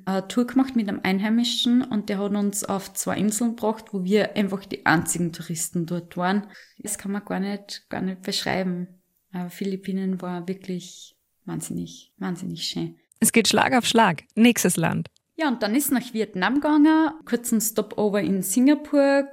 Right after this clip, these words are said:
Speaker 1: gemacht und in Malaysia, Kuala Lumpur. Da haben wir sie dann getrennt, wo wir gesagt haben, „Okay, jetzt reist jeder für sich alleine noch weiter.“ Ich hab mich für Vietnam entschieden.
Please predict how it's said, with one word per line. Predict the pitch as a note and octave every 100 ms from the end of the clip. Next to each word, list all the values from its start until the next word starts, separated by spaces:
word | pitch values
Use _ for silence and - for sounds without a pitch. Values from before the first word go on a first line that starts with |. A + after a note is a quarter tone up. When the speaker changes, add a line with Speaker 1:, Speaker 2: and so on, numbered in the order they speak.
| -
Speaker 1:
gemacht | C4 B3+ B3+ - -
und | G#3 G3+ G3
in | - F#3+ F#3 F#3 F#3 F3+ F3+
Malaysia, | F3+ F#3 E3+ E3+ G#3+ C#4 C#4 C#4+ -
Kuala | - F#3+
Lumpur. | F#3+ A#3 B3+ C#4+ C4+ C4+ - - - - - _ -
Da | A3+ A3
haben | A3 G#3+
wir |
sie | A3 A3+
dann | G#3 G#3+
getrennt, | G#3+ - G#3+ G#3 A#3 - - -
wo | G3+
wir | G#3
gesagt | G3+ G3+ -
haben, | G3
„Okay, | - - B3+ C4+ -
jetzt | G#3+ - -
reist | F#3+ F3+ F#3 -
jeder | F#3+ F3
für | F3+ F3
sich | - - E3+
alleine | E3 D3 D#3+
noch | E3
weiter.“ | D#3 D3+ D#3 - _
Ich | G#3 G#3+
hab | G#3 G#3+
mich | G#3 G#3+
für | G#3 F#3
Vietnam | G3 - F3
entschieden. | G#3 B3 - C4 C4+ E4